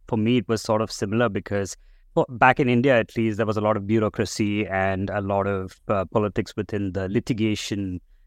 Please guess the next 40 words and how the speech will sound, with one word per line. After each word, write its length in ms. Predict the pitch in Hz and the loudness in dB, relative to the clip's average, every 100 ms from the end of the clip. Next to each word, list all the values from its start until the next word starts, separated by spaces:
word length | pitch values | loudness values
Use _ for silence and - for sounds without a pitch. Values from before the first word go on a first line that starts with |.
| _ - | _ -6
industry. 540 | 117 107 95 - 87 | 0 0 -2 -4 -8
So 380 | - 120 107 107 _ _ _ - - | -4 0 0 -2 _ _ _ -20 -4
I 100 | 120 | 0
wanted 240 | 123 151 170 | 2 2 2
to, 280 | 160 143 - - - | 2 -2 -8 -18 -12
uh, 80 | 127 | -6
step 280 | - 123 | 0 2
out 160 | 123 127 | 4 4
of 140 | 113 | 4
that. 320 | 113 113 117 107 | 2 4 2 0
I 40 | |
wanted 260 | 104 110 113 | 0 2 2
to 80 | |
focus 480 | - 110 98 107 - | 0 -2 -2 -4 -4
on 120 | 98 | -4
corporate 440 | 95 110 - 107 - | 0 0 0 -6 -4
compliance, 760 | 101 107 101 98 98 98 - _ 95 | -6 -2 0 0 -2 -4 -10 _ -4
did 200 | 110 107 | -2 0
that 240 | 110 120 - | 2 2 2
for 140 | 107 | -4
a 60 | 95 | -4
bit. 420 | 90 101 92 - _ _ - | -6 -6 -6 -12 _ _ -8
And 160 | 113 110 | -2 2
then 120 | 143 | 4
I 120 | 147 | 2
stumbled 400 | - 123 123 123 | 2 2 4 2
upon 420 | - 113 110 107 _ - | 2 0 0 -2 _ 0
legal 300 | 117 127 110 | 4 4 2
technology. 680 | 107 - 107 101 87 82 82 - | 0 -2 0 0 -2 -12 -16 -8
At 120 | 101 | 0
that 220 | 117 123 - | 4 4 2
time, 420 | 113 107 107 - | 0 0 -2 -6
C 380 | - - 123 110 | -12 -4 2 2
L 80 | 107 | 2
M 220 | 107 110 | 0 -2
or 140 | 98 | -4
contract 480 | - 131 139 139 - | 0 2 2 0 -2
management 460 | 104 107 107 110 101 | -2 -2 -2 -2 -2
as 160 | 92 | -2
a 80 | 101 | -6